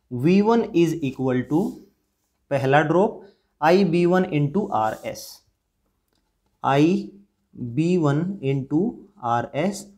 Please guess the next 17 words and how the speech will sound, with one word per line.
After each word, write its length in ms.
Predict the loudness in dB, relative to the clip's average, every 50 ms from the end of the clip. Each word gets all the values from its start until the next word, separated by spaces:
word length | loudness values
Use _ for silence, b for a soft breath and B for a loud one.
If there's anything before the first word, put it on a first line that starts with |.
| _ _ -2
प्लस 460 | 2 4 4 4 2 -2 -6 -10 -12 -18 _ _ _ _ _ _ _ _ _ _ -6
इसके 300 | -4 -4 -2 -2 0 2
बाद 200 | 4 4 4 4
दोस्तों 360 | 4 2 0 0 0 0 0 0 0 2 4
आर 340 | 6 8 8 8 6 2 -2 -4 -4
ई 160 | -2 -2 0
डैश 320 | 2 2 2 2 0 -2 -4
के 80 | -4 -4
through 260 | -2 0 0 0 0 0
कितना 260 | -2 -2 0 0 2
वोल्टेज 380 | 2 2 0 0 0 0 0 0
ड्रॉप 260 | 0 0 0 0 -2
होगा, 240 | -4 -2 0 0 0 0 -2 -8 -14 _ 0 4
आर 280 | 4 4 4 4 2 2
ई 60 | 2 2
डैश 320 | 4 2 2 2 0 0 0
multiply 540 | 0 0 0 0 0 -2 0 0 0 0